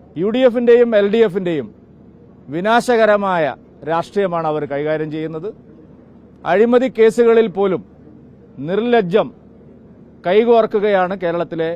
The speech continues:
എൽ ഡി എഫും യു ഡി എഫും. അറുന്നൂറ് കോടി രൂപയുടെ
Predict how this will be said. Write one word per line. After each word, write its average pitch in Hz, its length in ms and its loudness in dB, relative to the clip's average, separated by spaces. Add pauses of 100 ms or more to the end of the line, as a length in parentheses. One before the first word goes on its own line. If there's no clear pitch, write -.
(400)
എൽ 160 160 -6
ഡി 175 120 0
എഫും 165 240 -12 (120)
യു 151 120 -6
ഡി 147 160 -4
എഫും. - 180 -20 (920)
അറുന്നൂറ് 226 400 0
കോടി 220 280 4
രൂപയുടെ 190 360 -2